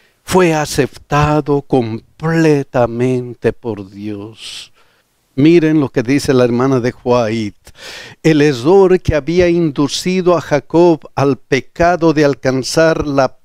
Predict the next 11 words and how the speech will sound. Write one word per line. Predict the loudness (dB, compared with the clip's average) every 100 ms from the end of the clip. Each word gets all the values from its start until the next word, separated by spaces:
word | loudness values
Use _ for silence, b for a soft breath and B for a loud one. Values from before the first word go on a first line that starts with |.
| _
primogenitura | -4 0 2 2 2 2 2 0 0 4 4 4
por | 2 0 2
medio | 2 4 4 4 2
de | 2 4
un | 4
engaño, | 4 4 4 2 2 0 -2 -2 -4 B B B B
ahora | -4 0 2 2 2 2
le | 2 0
fue | 0 2 2 2
claramente | 0 0 2 0 0 2 2 2 0 0
manifestado. | 0 -2 0 -2 -2 -2 0 0 -2 -4 -6